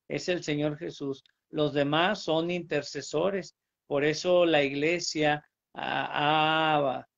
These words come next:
dispuesto a San Judas Tadeo como el patrono de las causas difíciles, precisamente porque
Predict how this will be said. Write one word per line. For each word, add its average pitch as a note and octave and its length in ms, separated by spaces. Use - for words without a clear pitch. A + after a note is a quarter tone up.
dispuesto D3+ 1080
a C#3+ 140
San C#3+ 220
Judas D3+ 360
Tadeo D3+ 300
como D#3+ 240
el C#3+ 80
patrono D#3 600
de D#3 100
las C#3 220
causas D3+ 460
difíciles, C#3 880
precisamente E3 840
porque C3+ 840